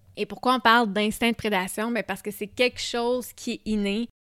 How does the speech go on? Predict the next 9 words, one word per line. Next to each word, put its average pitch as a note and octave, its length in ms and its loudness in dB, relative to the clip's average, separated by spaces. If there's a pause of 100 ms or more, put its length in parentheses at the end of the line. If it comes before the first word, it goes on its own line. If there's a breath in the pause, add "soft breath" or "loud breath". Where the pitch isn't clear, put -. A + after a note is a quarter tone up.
(160)
Euh, G3 640 -2
le G#3 180 0
chien A3+ 320 -4
passe G#3 320 -4
pas A3+ 260 -2
par G#3+ 220 -6
un G#3 180 -2
apprentissage A3+ 1120 0
pour G#3+ 460 4